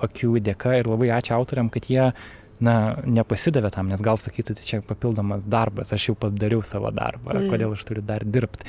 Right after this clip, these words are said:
Speaker 1: Visi autoriai suprato, kad, ei, čia yra kolaboratyvus procesas, tai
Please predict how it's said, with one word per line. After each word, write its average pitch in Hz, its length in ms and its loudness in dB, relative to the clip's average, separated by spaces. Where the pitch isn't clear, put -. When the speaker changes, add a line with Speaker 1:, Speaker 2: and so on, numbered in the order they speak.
Speaker 1:
Visi 113 260 2
autoriai 147 400 2
suprato, 117 400 -4
kad, - 260 -10
ei, 110 300 -2
čia 127 220 0
yra 120 140 2
kolaboratyvus 117 720 -2
procesas, - 560 -4
tai 104 300 -2